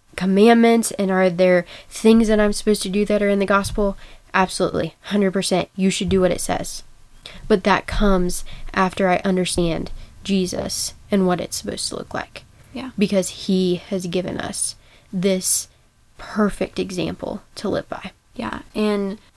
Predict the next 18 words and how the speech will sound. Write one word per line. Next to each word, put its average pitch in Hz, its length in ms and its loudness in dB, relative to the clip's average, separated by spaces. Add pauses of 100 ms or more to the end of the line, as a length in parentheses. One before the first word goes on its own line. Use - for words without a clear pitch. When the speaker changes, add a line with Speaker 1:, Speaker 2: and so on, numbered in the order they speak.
Speaker 2:
one 220 260 2
thing, 214 420 -2
the 196 220 -4
reason 202 480 -2
that 185 120 -2
it's - 180 -6
so 196 220 -2
easy 196 300 -2
to 185 80 -2
get 180 240 -2
caught - 280 -2
up 190 260 -4
in 180 320 -2
making 180 360 -6
our 180 160 -6
own 180 180 -6
gospel 180 680 -8
and 185 480 -6